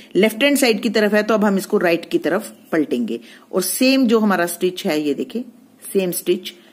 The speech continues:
नीचे वाला कपड़ा हम बिल्कुल touch नहीं कर रहे हैं, हम सिर्फ इन stitches के बीच में ही work कर रहे हैं। Same stitch में हमने दोबारा से work करना शुरू कर देना है। हमने पहले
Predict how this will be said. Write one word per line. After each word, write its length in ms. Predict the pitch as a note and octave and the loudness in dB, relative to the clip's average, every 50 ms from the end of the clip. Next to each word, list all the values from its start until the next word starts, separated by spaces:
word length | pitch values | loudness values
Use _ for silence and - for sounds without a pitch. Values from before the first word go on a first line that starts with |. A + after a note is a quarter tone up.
| _ _ - | _ _ -14
नीचे 200 | F3 D#3 - G#3 | -12 -2 0 2
वाला 160 | F#3+ G3 G3+ | 2 2 2
कपड़ा 300 | G3 G3+ G3 G3 G3+ G3+ | 0 0 -2 0 0 0
हम 160 | G3+ A3 G3+ | 0 0 0
बिल्कुल 260 | F#3+ G#3 G#3 - C4 B3+ | 0 -2 0 0 0 0
touch 260 | A#3+ G#3+ G#3 - - | 0 -2 -2 -2 -2
नहीं 180 | G3 G3 F#3+ F#3+ | -2 -2 -2 0
कर 160 | F#3 F#3+ F3+ | -2 -2 -2
रहे 120 | F3 F3 | -2 -2
हैं, 240 | F#3 G3+ A#3+ C4 - - - - - - - | -2 -2 -2 -4 -6 -12 -18 -20 -20 -6 -2
हम 120 | G#3+ A#3 | 0 0
सिर्फ 280 | A3+ - C4+ C4 B3+ C4+ | 2 2 2 2 2 4
इन 120 | B3+ A#3+ | 2 2
stitches 460 | A#3 - - A#3+ G#3 - A#3 A3+ G#3+ | 2 0 -2 -4 -4 -2 -2 -2 -2
के 120 | - A#3+ A3+ | 0 0 0
बीच 300 | F#3 G3+ A3+ A3 G#3+ A3+ | 2 0 0 0 0 0
में 100 | A3+ G#3 | 0 2
ही 140 | G3 G3 F3+ | 2 2 2
work 220 | D#3+ D#3+ D3+ - - | 2 0 -2 -2 -4
कर 120 | C3+ A#2+ | -6 -6
रहे 140 | G#2+ - B2 | -6 -6 -6
हैं। 180 | B2+ A#2+ A#2 - - - - - _ _ - - | -6 -6 -8 -10 -16 -20 -20 -20 _ _ -6 -2
Same 240 | - B3+ C4+ C#4 C#4 | 2 2 4 4 2
stitch 340 | C4 - - G#3 G3 - F#3 | 2 2 -2 -4 -4 -4 -4
में 140 | F3+ F#3 F#3+ | -4 -2 -2
हमने 340 | F#3+ E3 D3+ D3+ E3 G#3+ A#3+ | -2 -4 -4 -4 -4 -4 -2
दोबारा 340 | F3+ E3+ D#3 D3 C#3+ C#3+ D3+ | -2 0 -2 0 -2 -2 -4
से 260 | D3 - A#3 F#4 A4+ - - - - - - - - - - | -4 -2 -2 -2 -2 -6 -12 -20 -20 -20 -20 -20 -20 -14 -4
work 200 | D3+ D#3+ D#3 D#3 | -4 -4 -4 -2
करना 320 | - C#3+ B2+ C3+ F3 A#3 - - - - | -4 -4 -4 -2 -4 -6 -6 -10 -18 -14
शुरू 240 | - - - G3+ F3+ E3+ | -8 -4 -2 -2 -2 -2
कर 180 | - D3 B2+ - | -2 -6 -6 -6
देना 200 | - - - - | -12 -16 -16 -18
है। 200 | - - - - _ _ _ _ _ _ _ _ _ _ _ _ _ _ - - - - - _ _ - - - - | -20 -20 -20 -20 _ _ _ _ _ _ _ _ _ _ _ _ _ _ -20 -20 -20 -20 -20 _ _ -20 -20 -10 -6
हमने 260 | D#3+ E3 F3 G3+ A3 | -4 -2 0 0 0
पहले 360 | G#3+ G#3+ F#3 F3+ G3+ A#3+ E4 | 2 2 2 4 2 2 0